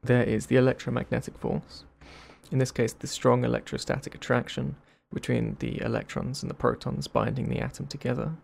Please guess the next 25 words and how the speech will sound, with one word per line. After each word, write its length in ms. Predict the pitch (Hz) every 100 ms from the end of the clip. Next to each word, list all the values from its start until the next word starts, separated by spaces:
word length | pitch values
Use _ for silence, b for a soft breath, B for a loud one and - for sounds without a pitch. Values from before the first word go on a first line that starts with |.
| _ _ _ B B _
and 340 | 135 139 117 -
simultaneously 840 | - - 120 - 120 123 - 113
separating 600 | 113 - - - - -
the 100 | -
electrons 500 | 107 208 - 117 -
into 220 | - -
their 360 | 120 101 - 135 B B B B
understandable, 800 | 127 120 - - 107 - 110 95 - -
um, 420 | 110 - - 135 - -
clouds 340 | - 110 113
of 80 | -
probability 640 | - 117 113 117 120 - 131
that 120 | -
we 200 | - 120 - -
in 160 | - 117
chemistry 680 | - 147 123 - - - 135 B B B -
call, 360 | - 50 50 -
um, 380 | - 50 50 135 - _ - -
orbitals. 580 | 120 117 - - - - - - -
At 140 | 143
this 160 | 151 -
scale, 360 | - 123 117
the 100 | 123
gravitational 680 | - 127 120 - 127 - 127
force 460 | - - - -